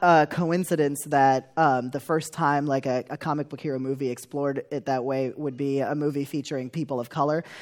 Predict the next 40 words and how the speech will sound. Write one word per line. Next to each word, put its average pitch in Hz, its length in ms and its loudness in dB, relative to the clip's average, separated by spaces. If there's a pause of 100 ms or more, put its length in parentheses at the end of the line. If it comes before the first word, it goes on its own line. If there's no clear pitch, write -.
(120)
'Cause 165 100 -4
I 165 120 8
think 190 320 4
this 180 180 2
dichotomy 160 800 4
of, 139 160 4
like, 131 300 4
it's - 260 -6
either 185 320 4
faith 160 380 4
or 151 180 2
science 151 440 0
is 139 120 -6
much 214 300 4
more 175 200 2
likely 147 360 4
to 135 100 2
occur 143 400 -2 (300)
in 156 80 -4
the 139 100 0
Western 185 460 4
world, 165 400 8
among 143 300 2
white 165 260 6
people 175 320 2 (300)
in 147 160 0
America, 170 480 4
and 147 220 4
places 156 360 -2
like 139 220 0
that, 135 260 6 (160)
where 180 120 4
that's 190 200 6
not 190 300 8
as 185 360 8
much 175 540 4
of 165 140 0
a 151 60 2
struggle 151 600 2 (200)
for, 151 500 6